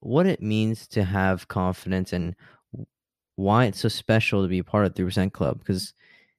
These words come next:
it's only three percent of the guys who are actually willing to take action are actually willing to step out of their comfort zone and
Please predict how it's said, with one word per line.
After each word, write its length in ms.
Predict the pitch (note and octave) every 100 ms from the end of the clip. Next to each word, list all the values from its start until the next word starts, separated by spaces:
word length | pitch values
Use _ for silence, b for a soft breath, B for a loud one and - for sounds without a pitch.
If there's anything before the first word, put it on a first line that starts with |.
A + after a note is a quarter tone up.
| _
it's 120 | D3 F3
only 140 | E3
three 140 | C3+
percent 200 | B2+ C3
of 40 | A#2
the 60 |
guys 360 | G2+ A2 G#2+ G2
who 100 | G2+
are 100 | F#2+
actually 260 | G2+ - G2
willing 220 | G2 F#2+
to 80 | G2
take 120 | F2+
action 400 | F#2+ G2+ G#2+ F#2
are 200 | F2 D#2
actually 300 | F#2 G2 F#2+
willing 760 | F2 G2+ F#3 E3+ A#2 G#2+ A#2 B2 _ _ _ _ _ _ _ _
to 440 | - B2 A#2 A2+ A2 _ _ _ _ _
step 300 | - - C3+
out 120 | A#2 A2+
of 40 |
their 100 | G#2+
comfort 400 | - G#2+ G#2 E2
zone 380 | E2 D#2 E2+ G2+ _ _ _ _ _ _
and 280 | - G#2 G2